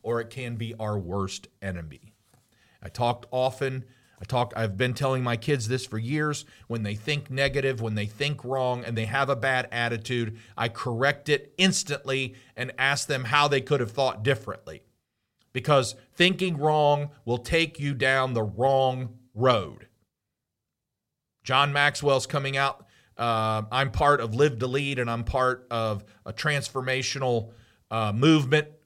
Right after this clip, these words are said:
among the United States through the John Maxwell organization. And he, but John personally is writing a new book called High Road Leadership.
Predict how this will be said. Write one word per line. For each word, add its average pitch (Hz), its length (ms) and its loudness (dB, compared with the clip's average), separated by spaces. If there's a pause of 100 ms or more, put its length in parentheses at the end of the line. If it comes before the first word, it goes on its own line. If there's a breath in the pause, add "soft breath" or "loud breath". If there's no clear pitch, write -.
among 131 280 -2
the 131 80 -6
United 131 360 -2
States 139 400 -2
through 139 340 0
the 120 100 -4
John 131 300 2
Maxwell 131 500 -2
organization. 123 880 -2 (300 soft breath)
And 113 200 -4
he, 110 180 -2
but 98 340 -2
John 143 380 2
personally 151 600 0
is 110 120 -4
writing 123 320 0
a 117 40 -2
new 123 180 0
book 120 300 0
called 110 340 -2 (120)
High 139 260 4
Road 131 400 4
Leadership. 101 640 -6